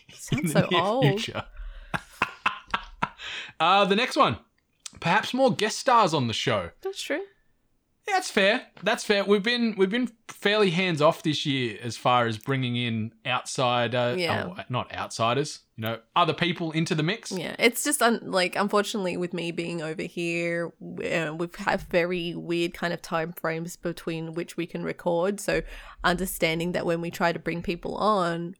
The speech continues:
Speaker 2: we are burdening them with, like, a, "Yeah, you can totally come on, but these are our times," unfortunately. So, but we're gonna try and, you know, get better at that in the new year.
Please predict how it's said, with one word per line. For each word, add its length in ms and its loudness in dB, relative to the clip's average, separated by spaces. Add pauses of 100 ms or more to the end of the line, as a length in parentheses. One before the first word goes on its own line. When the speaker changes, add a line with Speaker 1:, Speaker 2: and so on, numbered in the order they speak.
Speaker 2:
we 300 0
are 120 2
burdening 720 0
them 260 -4
with, 160 -4
like, 220 -2
a, 100 0
"Yeah, 200 0
you 100 -2
can 100 -4
totally 240 0
come 240 -4
on, 220 -4
but 180 -8 (140)
these 260 -6
are 80 -4
our 120 -6
times," 460 -8
unfortunately. 680 -12
So, 340 -6 (320)
but 140 -2
we're 80 0
gonna 180 2
try 300 0
and, 240 -4
you 100 -10
know, 60 -10
get 220 -10
better 220 -6
at 140 -8
that 160 -6
in 80 -10
the 80 -8
new 160 -12
year. 380 -12